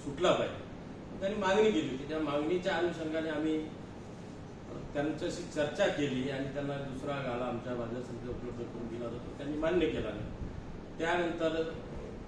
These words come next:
त्यांना आपण दुसऱ्याकडे चांगल्या ठिकाणी जागा देखील उपलब्ध करून संचालक मंडळाच्या बॉडीची संमती घेऊ आणि तसं त्यांचं पुनर्वसन करणार होतो.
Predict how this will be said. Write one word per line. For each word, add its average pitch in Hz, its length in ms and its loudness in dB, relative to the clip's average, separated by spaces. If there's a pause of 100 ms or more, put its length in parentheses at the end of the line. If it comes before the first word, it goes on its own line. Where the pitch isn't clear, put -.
(640)
त्यांना 143 260 2
आपण 139 440 0 (880)
दुसऱ्याकडे 139 640 0 (200)
चांगल्या 131 280 -2
ठिकाणी 123 320 -2
जागा 120 280 -2
देखील 127 300 -4
उपलब्ध 120 300 -4
करून 120 280 -2 (760)
संचालक 123 420 -4
मंडळाच्या 123 360 -2
बॉडीची 120 680 -2
संमती 120 540 -6
घेऊ 117 240 2 (680)
आणि 123 260 -8
तसं 143 240 -8
त्यांचं 131 240 -6
पुनर्वसन 127 440 -6 (100)
करणार 143 240 4
होतो. - 300 -4